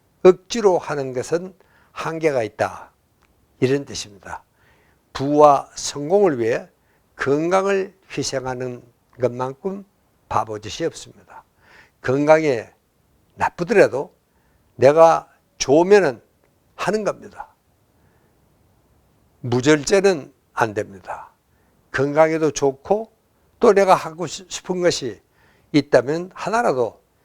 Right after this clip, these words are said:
시작해 보는 겁니다. 가령 공원 산책 정도는 누구나 할 수 있는 거 아닙니까? 이렇게 작은 첫걸음이 당신의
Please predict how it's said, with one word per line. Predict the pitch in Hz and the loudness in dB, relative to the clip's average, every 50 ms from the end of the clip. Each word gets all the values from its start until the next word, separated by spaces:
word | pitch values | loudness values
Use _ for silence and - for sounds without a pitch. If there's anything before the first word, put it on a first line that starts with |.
| _ _ _ - | _ _ _ -14
시작해 | - - - 170 156 147 143 135 - - 120 | -10 -10 -8 -6 -2 -2 -2 -2 0 -4 -4
보는 | 98 101 104 98 95 92 | -4 -4 -8 -8 -10 -16
겁니다. | 95 95 95 92 90 85 82 - - _ _ _ _ _ _ _ _ _ _ _ _ _ _ _ _ _ _ _ _ _ _ - | -20 -20 _ -20 -20 -20 -20 -20 -20 _ _ _ _ _ _ _ _ _ _ _ _ _ _ _ _ _ _ _ _ _ _ 2
가령 | - 117 120 131 131 123 113 104 98 - _ _ _ _ - | 2 4 4 4 0 -2 -6 -14 -18 -20 _ _ _ _ -6
공원 | - 127 135 151 156 147 | -2 0 0 0 0 -2
산책 | - - - 165 165 165 - - 196 165 | -4 -4 -4 -4 -4 -4 -4 -6 -6 -6
정도는 | - - 156 147 143 143 170 170 170 165 156 - _ _ _ _ _ _ _ _ - | -4 -6 -6 -6 -4 -4 -2 -2 -2 -4 -8 -12 _ _ _ _ _ _ _ _ -12
누구나 | 147 196 247 294 220 165 | -8 -6 -4 -2 -2 -2
할 | - 156 165 | -4 -6 -10
수 | - - | -10 -10
있는 | 165 143 139 156 | -6 -6 -2 2
거 | 180 | 2
아닙니까? | 175 151 123 113 120 127 - 202 190 180 _ _ _ _ _ _ _ _ _ _ _ _ _ _ _ - | 2 2 0 -4 -8 -4 -2 -4 -4 -4 _ _ _ _ _ _ _ _ _ _ _ _ _ _ _ -6
이렇게 | 160 180 214 - 233 190 151 | -4 -4 -2 0 0 0 0
작은 | - - - - - - - 151 175 185 233 233 220 175 151 _ _ _ _ _ _ _ _ _ - | 0 -6 -10 -10 -10 -8 -8 -4 0 0 0 0 0 -6 -12 _ _ _ _ _ _ _ _ _ -8
첫걸음이 | - - 180 165 - - 180 151 139 127 120 107 92 - _ _ _ _ _ _ _ _ _ _ _ _ _ _ _ _ - | -8 -8 -8 -6 -2 0 0 2 0 -2 -4 -10 -14 -18 _ _ _ _ _ _ _ _ _ _ _ _ _ _ _ _ -6
당신의 | - 104 104 104 - 135 135 135 123 120 120 127 | -6 -6 -6 -8 -8 -6 -4 -4 -4 -4 -8 -12